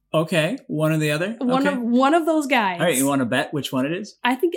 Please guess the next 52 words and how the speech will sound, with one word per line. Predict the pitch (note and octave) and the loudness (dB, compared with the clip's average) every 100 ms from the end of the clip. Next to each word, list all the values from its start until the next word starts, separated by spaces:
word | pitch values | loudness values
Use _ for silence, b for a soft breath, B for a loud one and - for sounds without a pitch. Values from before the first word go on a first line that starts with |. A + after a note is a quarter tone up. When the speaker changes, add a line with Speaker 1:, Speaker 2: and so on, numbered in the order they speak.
| - | -2
Speaker 2:
I'm | A#3+ | 2
Speaker 1:
If | C#4+ | 4
Speaker 2:
gonna | E4+ | 4
Speaker 1:
it's | D#4 | 2
Speaker 2:
lean | C#4+ | 2
Speaker 1:
one | B3+ | 2
of | |
them. | - | 0
Speaker 2:
towards | A#3 F#3+ | -2 -2
Schwarzenegger. | - G3 F#3+ D#3 D3 | -6 -8 -8 -10 -4
Speaker 1:
You | C#3+ | -4
think | C#3+ | -4
it's | B2+ | -6
Schwarzenegger? | C3+ B2 D#3+ D#3 C#3 | -8 -8 -8 -6 0
Okay. | |
Speaker 2:
Yeah, | A3 F3 - - | 0 0 -4 -2
and | A#3+ A#3 | 0 2
maybe | A#3+ C#4 E4 E4+ | 2 2 4 6
he's, | D#4 C4+ | 6 4
like, | C4+ A#3+ | 0 -4
a | |
cyborg | G#3 F3 F#3+ F3+ D3+ | -6 -6 -8 -10 -12
or | E3 | -12
something. | - - - A#3+ | -10 -10 -10 -6
Speaker 1:
A | C#3+ | -2
cyborg? | - - C3+ C4 - - E4+ - | 0 0 6 6 6 4 2 0
<laughs> | B4 - - G4+ - D5+ D5 D5+ - - C#5 - - C5+ B B B B | -6 -6 -8 -10 -8 -8 -6 -10 -10 -14 -12 -12 -14 -16 B B B B
Speaker 2:
And | D4+ D4 D4 | 0 0 -2
it's | C#4 D#4+ | -4 0
all | E4+ - | 2 2
about | - - - C#4+ | 2 2 2 0
Speaker 1:
He's | D4+ C4 - | 2 2 2
a | |
cyborg | A#3 A3 F3+ | 2 2 2
in | D3 | 0
Terminator. | D3 D3 B2 G#2 G2+ - | -2 -2 -2 -4 -4 4
Speaker 2:
I | D#4 | 8
know, | D#4 A#3 F3+ b _ | 8 6 -2 b _
I | A3+ A#3 | -2 0
know. | F#4+ C4+ F#3+ - | 0 -2 -6 -2
Speaker 1:
Okay, | D#3 D3+ - - | -2 -2 -8 -10
y-, | C#3+ D3 | -6 -4
I | C#3 | 2
Speaker 2:
He's | - | 4
Speaker 1:
know | A3+ | 4
Speaker 2:
really | G3 | 2
Speaker 1:
you've | B3 | 2
Speaker 2:
good | D4 | 2
at | A#3+ | 2
Speaker 1:
seen | |
Speaker 2:
that | - - - | 2 -6 -4
part. | G#3+ - | -6 -6